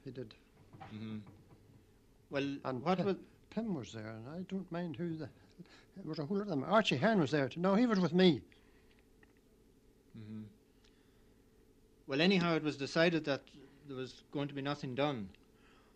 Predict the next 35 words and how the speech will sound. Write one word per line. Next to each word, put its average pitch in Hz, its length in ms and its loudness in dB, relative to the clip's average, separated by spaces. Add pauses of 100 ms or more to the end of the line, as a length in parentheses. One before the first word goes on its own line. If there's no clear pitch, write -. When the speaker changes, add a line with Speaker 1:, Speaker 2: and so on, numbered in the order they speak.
(120)
Speaker 1:
It 120 100 -4
was, 110 260 -2
yes, 127 240 -2
it 120 100 -18
was 110 80 -10
decided 131 300 -10
going 131 120 -4
to 120 60 -6
be 123 60 -8
nothing 120 180 -6
done. 113 240 -8 (380)
They 143 80 -2
had 175 180 4
that 208 160 6
decided 165 360 0
before 160 280 0
they 147 80 0
come 202 160 0
to 190 60 -2
Killearn. 117 360 -4 (540)
Speaker 2:
I 107 40 -12
see. 117 320 -10 (440)
Speaker 1:
They 147 80 -4
decided 143 420 -4
that 147 180 -4
up 151 180 -8
at - 60 -12 (180)
McCartan's 156 480 -8
place, 110 220 -14
as - 60 -14
far 117 200 -16
as 104 100 -14
I 113 40 -18
know. - 580 -20
Speaker 2:
Mm-hmm. 107 180 -12